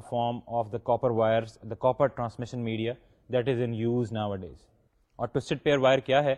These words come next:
Twisted pair wire is just a pair of two insulated copper wires that are twisted together۔ اب یہ ٹوسٹ ہم لوگ کیوں اس میں ڈالتے ہیں؟ Those, those two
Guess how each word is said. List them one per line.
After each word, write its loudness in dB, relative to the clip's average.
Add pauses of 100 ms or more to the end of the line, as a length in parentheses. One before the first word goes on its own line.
(560)
Twisted 0
pair 2
wire 6
is -2
just 0
a - (120)
pair 8
of 8 (580)
two 8 (640)
insulated 2 (140)
copper 4
wires 2 (280)
that 0
are 4
twisted -2 (180)
together۔ -6 (1000)
اب -2
یہ 4
ٹوسٹ 2 (560)
ہم 0
لوگ 4
کیوں -2
اس -10
میں 0
ڈالتے 2
ہیں؟ -6
Those, -2 (200)
those -4 (100)
two -2